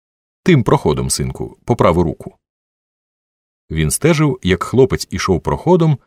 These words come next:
аж поки не зник з очей, і посміхався. Ще ніколи нікого не проганяли від мультивака. Звичайно, завжди був певний відсоток непотребу.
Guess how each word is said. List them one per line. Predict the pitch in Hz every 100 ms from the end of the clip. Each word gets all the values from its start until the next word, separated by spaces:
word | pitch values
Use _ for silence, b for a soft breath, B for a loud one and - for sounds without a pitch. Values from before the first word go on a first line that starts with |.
| _ _ -
аж | 98 -
поки | 190 196 135
не | 98
зник | 82 113
з | 82
очей, | 87 - 62 - _ _ _ -
і | 127
посміхався. | 101 - 73 - 62 64 - - _ _ _ _ _ _ _ _ _
Ще | - - 76
ніколи | 76 - - 170 135 71 -
нікого | 80 67 - 160 139
не | 123
проганяли | 107 90 80 78 101 110
від | 82 73
мультивака. | 73 78 - 76 57 - - _ _ _ _ _ _ _ _ -
Звичайно, | - 117 143 156 65
завжди | 107 165 110
був | 95 90
певний | - 151 110
відсоток | 87 - 123 123 -
непотребу. | 143 - - - 110 -